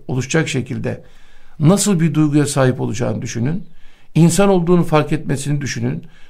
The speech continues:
Tarih şuurunu bir gözünüzün önüne getirin. İşte böyle şeyler bizi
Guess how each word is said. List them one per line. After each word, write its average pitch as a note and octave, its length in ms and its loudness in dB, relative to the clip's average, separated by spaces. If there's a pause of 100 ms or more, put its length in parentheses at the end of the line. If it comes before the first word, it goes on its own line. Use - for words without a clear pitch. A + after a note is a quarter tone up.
(100)
Tarih D3+ 340 4
şuurunu E3 540 4
bir D3 240 2 (320)
gözünüzün C3 460 2
önüne B2 220 2
getirin. D#3 480 -2 (360)
İşte B2+ 300 -4
böyle D#3+ 260 4
şeyler - 500 -4 (600)
bizi D#3 460 0